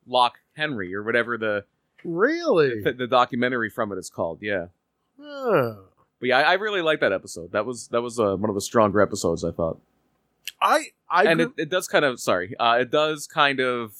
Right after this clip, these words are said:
Speaker 1: take a poke at true crime and the culture of true crime as well.
Speaker 2: I grew up with, um, Tales from the Crypt, um, uh, Alfred Hitchcock Presents,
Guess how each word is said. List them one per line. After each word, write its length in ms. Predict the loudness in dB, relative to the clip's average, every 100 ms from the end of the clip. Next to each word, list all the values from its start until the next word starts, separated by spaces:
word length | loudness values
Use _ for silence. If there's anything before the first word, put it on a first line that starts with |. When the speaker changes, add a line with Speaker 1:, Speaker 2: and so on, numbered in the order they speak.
| -20 _ _ _ _ _ _ _ _ _ _ _
Speaker 1:
take 200 | -10 -6
a 40 | -6
poke 340 | -4 -2 2
at 180 | 2 2
true 260 | -2 -6 -4
crime 380 | 2 4 4
and 80 | 0
the 40 | -4
culture 340 | -6 -4 -6
of 60 | -6
true 160 | -8
crime 280 | -4 -4 -4
as 120 | -6
well. 280 | 0 0 0 _ _ -20 _ -2
Speaker 2:
I 180 | 0
grew 360 | 0 -6 -4 -2
up 140 | -2 _ _ _ _
with, 520 | -10 -6 -8 -10 -20 -10 -2
um, 600 | 0 0 0 -2 -6 -18 _ _ _ _ _ _
Tales 340 | -2 0 2 0
from 160 | 0
the 60 | -4
Crypt, 580 | -2 0 2 0 -4 -20 _ _ _ -4
um, 560 | 0 0 0 -2 -6 -10 _ _ _ _ _ _ _ _ _ _ _ _ -4
uh, 300 | -2 -2 -4 -12 -14 _ _ _ 0
Alfred 320 | 2 4 2
Hitchcock 460 | 2 2 2 0 0
Presents, 760 | -2 2 0 0 -2 -4